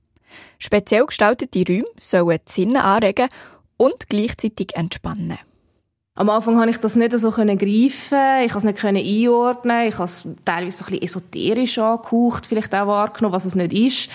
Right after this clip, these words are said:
Speaker 2: Es ist eher über die fünf Sinne und geht eigentlich recht aufs Wahrnehmen.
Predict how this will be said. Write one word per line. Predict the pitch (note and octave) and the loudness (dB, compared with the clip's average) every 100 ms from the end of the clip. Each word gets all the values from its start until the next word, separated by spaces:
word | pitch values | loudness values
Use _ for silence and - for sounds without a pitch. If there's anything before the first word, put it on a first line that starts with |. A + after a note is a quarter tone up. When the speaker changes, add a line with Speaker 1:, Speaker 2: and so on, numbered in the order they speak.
| - - - | -14 -14 -6
Speaker 2:
Es | F3 | -2
ist | G3 G3 | 0 0
eher | G3 A3+ | 0 2
über | G#3 | 0
die | F3 | 0
fünf | F3+ F#3 E3+ E3+ | 0 0 0 -2
Sinne | - F#3 F#3 A#3+ D4 - - - - | -2 0 2 2 2 -4 -14 -16 -4
und | G3 G3 | -2 0
geht | - F#3 F#3 F#3+ | 0 0 0 -2
eigentlich | F#3+ F#3+ G3 G3 | -4 -2 -2 0
recht | F#3 G3+ - | -2 -4 -8
aufs | - | -8
Wahrnehmen. | E3+ D#3 E3 G3 F#3 D#3 E3+ | -4 -2 0 0 0 -2 -6